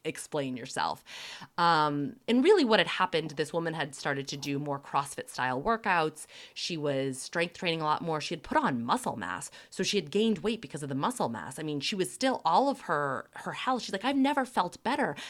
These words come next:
I've never had more energy. I'm running races." I'm like, you know, she's, like, s-, deadlifting and squatting and doing all this crazy stuff at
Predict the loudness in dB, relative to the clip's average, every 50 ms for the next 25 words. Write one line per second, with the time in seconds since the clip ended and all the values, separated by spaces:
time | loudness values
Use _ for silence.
0 | -6 0 0 0 2 2 2 2 4 4 2 0 0 -2 -2 -2 0 2 2 2
1 | 2 0 -2 0 0 2 2 2 0 0 -2 -2 0 -2 -2 -4 -2 0 0 2
2 | 2 2 0 0 0 -2 -4 -2 -2 -2 0 2 2 2 2 0 -4 -10 -14 -14
3 | -12 -4 -2 -2 -2 -2 -8 _ -6 -2 0 0 0 0 -2 -4 -4 -2 -4 -4
4 | -6 -10 -20 _ _ -14 -10 -8 -8 -8 -8 -10 -14 -14 _ _ _ _ _ _
5 | _ -14 -8 -2 0 0 0 0 -2 -2 -4 -4 -2 -2 -2 -2 -2 -6 -8 -6
6 | -8 -8 -4 0 2 4 4 4 2 0 0 -2 0 0 0 0 0 -2 -2 -2
7 | -6 -2 -2 -2 -2 -2 -4 -2 -2 0 0 0 -4